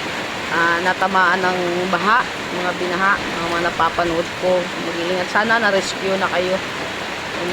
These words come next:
mga binaha. Sana naman po na-rescue na sila. Kasi kawawa naman yung mga lumubog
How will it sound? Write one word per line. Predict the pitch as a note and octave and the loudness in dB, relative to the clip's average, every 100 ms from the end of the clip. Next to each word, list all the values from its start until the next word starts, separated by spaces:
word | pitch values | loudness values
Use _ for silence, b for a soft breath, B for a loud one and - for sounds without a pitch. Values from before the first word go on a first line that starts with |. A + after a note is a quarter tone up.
| F3 | -2
mga | F3 E3+ E3+ E3+ E3+ E3 E3 | 0 2 2 2 2 0 0
binaha. | F3 F#3 F#3 F#3+ F#3 - - - - - F3+ | 0 0 4 4 2 -4 -8 -8 -6 -4 -2
Sana | F3+ | 0
naman | F#3 F#3 F3 | 2 0 0
po | A3 | 0
na-rescue | G#3+ F3+ F3 - F#3 | 2 2 0 0 2
na | F3+ E3+ | 2 0
sila. | F3+ F#3 F3 | 0 2 2
Kasi | F3 - - - - - - - - - - - - G3+ F#3+ F#3 F3 | -2 -6 -6 -6 -6 -6 -6 -6 -6 -6 -6 -6 -6 -2 0 0 0
kawawa | F#3+ F3+ F3 F3+ | 2 4 4 4
naman | E3+ E3+ F3 E3+ | 2 2 2 2
yung | E3+ E3+ | 0 0
mga | E3+ E3+ | 0 0
lumubog | F3 F3 E3+ | 0 0 -2